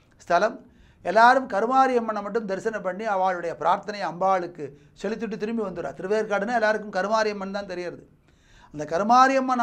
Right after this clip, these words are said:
ஆலயத்திலிருந்து சுமார் ஒரு ஐந்நூறு மீட்டர் தொலைவுல இருக்கிற இந்த பாடல் பெற்ற மிக பழமையான தலத்தை எல்லாரும் தரிசனம் பண்ணி, திருமண தடை நீங்கி, திருமண தடை நடக்கு,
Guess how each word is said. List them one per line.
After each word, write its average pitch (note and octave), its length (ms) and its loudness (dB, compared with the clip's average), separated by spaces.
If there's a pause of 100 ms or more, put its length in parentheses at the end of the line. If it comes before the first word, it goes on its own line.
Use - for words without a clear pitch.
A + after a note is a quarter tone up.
ஆலயத்திலிருந்து A3 720 0
சுமார் A3+ 440 4
ஒரு G#3+ 140 2
ஐந்நூறு A#3+ 580 2
மீட்டர் B3+ 340 -2
தொலைவுல A3 420 -2
இருக்கிற G3 540 -2 (400)
இந்த F#3 280 -6
பாடல் A#3 520 6
பெற்ற A3+ 460 -2
மிக G3+ 260 -4
பழமையான G#3+ 680 0
தலத்தை F3+ 460 -2 (560)
எல்லாரும் F#3 500 0
தரிசனம் G3 460 -2
பண்ணி, D#3 400 -8 (640)
திருமண C#4 460 2
தடை B3 480 6
நீங்கி, A#3 560 -4
திருமண A#3+ 380 2
தடை G#3 360 0
நடக்கு, G3 640 -4